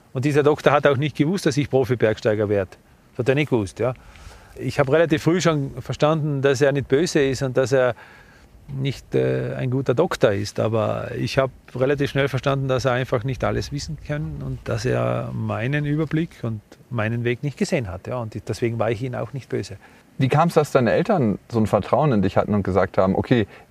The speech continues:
Speaker 2: sie nehmen das an und erzählen niemandem, dass du blind bist?
Speaker 1: Meine Eltern hatten eine sehr einfache Herkunft, also es waren keine groß intellektuellen Leute. Mein Vater war Briefträger, kam von einem ganz einfachen Bauernhof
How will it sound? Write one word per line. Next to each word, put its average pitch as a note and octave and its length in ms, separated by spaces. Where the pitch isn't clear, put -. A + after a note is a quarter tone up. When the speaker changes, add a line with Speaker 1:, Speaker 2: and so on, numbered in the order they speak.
Speaker 2:
sie G#2+ 120
nehmen A#2+ 220
das A2 140
an D3 340
und - 180
erzählen A2 440
niemandem, A#2+ 360
dass G#2 140
du - 80
blind A2+ 240
bist? - 240
Speaker 1:
Meine D3+ 160
Eltern F#3 320
hatten G3 400
eine D#3 200
sehr E3+ 280
einfache F3 360
Herkunft, D3 600
also A#2+ 460
es B2+ 240
waren E3+ 100
keine C#3 240
groß D3 300
intellektuellen C#3 600
Leute. B2 400
Mein A2+ 220
Vater C3+ 320
war A2+ 100
Briefträger, D3+ 640
kam C#3+ 260
von C3+ 180
einem A2 400
ganz E3 220
einfachen A2+ 340
Bauernhof C#3+ 500